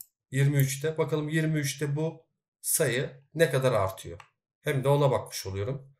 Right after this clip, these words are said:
Yani elimden geldiğince sizlere yardımcı olmaya çalışıyorum.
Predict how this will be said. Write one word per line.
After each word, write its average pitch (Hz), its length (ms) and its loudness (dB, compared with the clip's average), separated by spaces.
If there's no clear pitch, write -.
Yani 156 360 -2
elimden 175 420 6
geldiğince 170 340 4
sizlere 160 320 0
yardımcı 160 400 4
olmaya 170 200 4
çalışıyorum. 170 640 -2